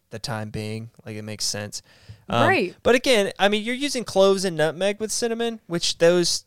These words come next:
Speaker 1: like, cloves are pretty strong and nutmeg's pretty toasty and strong. So I think that just kinda amplifies the cinnamon. I think that's a good recipe. I like that one. I like that one. That's not bad.
Speaker 2: I was like, that and the potato cakes, I think, or the potato waffles,
Speaker 1: Yeah.
Speaker 2: my apologies,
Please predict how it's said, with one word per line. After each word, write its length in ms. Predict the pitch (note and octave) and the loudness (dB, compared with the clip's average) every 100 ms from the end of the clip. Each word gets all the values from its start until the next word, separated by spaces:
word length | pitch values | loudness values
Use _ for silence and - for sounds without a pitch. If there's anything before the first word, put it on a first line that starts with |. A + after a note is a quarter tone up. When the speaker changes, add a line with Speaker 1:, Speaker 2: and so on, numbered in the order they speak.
| - _ | -14 _
Speaker 1:
like, 200 | D3+ C#3+ | 0 0
cloves 340 | - D3+ D#3+ D#3 | 2 2 2 0
are 80 | |
pretty 200 | D#3+ E3 | -6 -6
strong 480 | D#3+ - D3 D3 D3 | -6 -2 0 0 -2
and 80 | B2+ | -2
nutmeg's 480 | A2+ F#2 B2 B2 - | -4 -2 -4 -4 -8
pretty 540 | - C#3 B2+ B2 - - | -10 -6 -6 -8 -10 -4
toasty 460 | B2+ A#2+ - B2 | -2 -2 -4 -8
and 100 | A#2 | -6
strong. 400 | - B2 A#2 A#2 - - - - | -6 -4 -4 -6 -10 -20 -20 -4
So 140 | - | 0
I 40 | C3+ | 0
think 180 | C3+ B2 | 0 0
that 200 | B2 - | 0 -2
just 160 | A#2 | -6
kinda 280 | - A2+ - | -4 -6 -6
amplifies 480 | A2+ - A2+ A#2 A2 | -8 -10 -8 -6 -6
the 60 | |
cinnamon. 300 | A2 D3+ A#2 | -6 -6 -2
I 100 | D2 | -2
think 180 | - G4 | -2 -4
that's 200 | E4+ E4 | -4 -4
a 60 | C#4 | -4
good 200 | C4 A#3 | -8 -6
recipe. 480 | B3 - - - A#2+ | -4 -4 -6 -4 -2
I 80 | |
like 220 | D#3 F3+ - | -2 -4 -6
that 220 | E2 A#1+ | -8 -8
one. 200 | D2 C3 _ | -12 -16 _
I 80 | D3 | -2
like 160 | F3 E3+ | -2 -2
that 160 | G#2 | -4
one. 160 | E2 C3 - _ - | -6 -12 -20 _ -14
That's 160 | D3+ | -8
not 120 | F#3+ F3+ | -4 0
bad. 300 | F3 A2+ - | 0 0 0
Speaker 2:
I 40 | A3+ | 0
was 100 | B3+ | 2
like, 200 | A#3+ - | 2 2
that 260 | - B3+ D4+ | 4 4 4
and 80 | E4 | 0
the 120 | B3+ | 0
potato 300 | A3 F#3+ F3 | 4 6 6
cakes, 380 | - D#3 C#3+ - | 4 2 2 0
I 60 | |
think, 260 | E3 F3 E3+ _ - | 0 0 -2 _ 2
or 100 | E3+ | 4
the 60 | |
potato 320 | E3 - E3 | 4 2 2
waffles, 320 | D#3 C#3 D#3 C#3 | 4 4 4 2
Speaker 1:
Yeah. 100 | G#2+ | 2
Speaker 2:
my 40 | |
apologies, 420 | D3+ C#3+ D3 C#3 | 2 2 0 -4